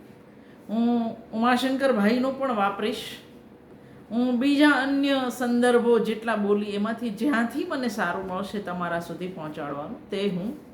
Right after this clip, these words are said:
કરીશ. કારણ કે સંસ્કૃત એ મારો વિષય નથી, એ હું બિલકુલ એનાથી સભાન છું.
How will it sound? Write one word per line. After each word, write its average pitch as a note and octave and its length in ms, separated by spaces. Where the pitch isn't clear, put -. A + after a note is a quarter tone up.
કરીશ. D#3 240
કારણ D4 340
કે C#4+ 420
સંસ્કૃત D4 840
એ F#3 80
મારો F#3+ 380
વિષય E3 440
નથી, A3 500
એ F3 520
હું A#3+ 180
બિલકુલ C#4 600
એનાથી F#3+ 480
સભાન F#3 460
છું. - 320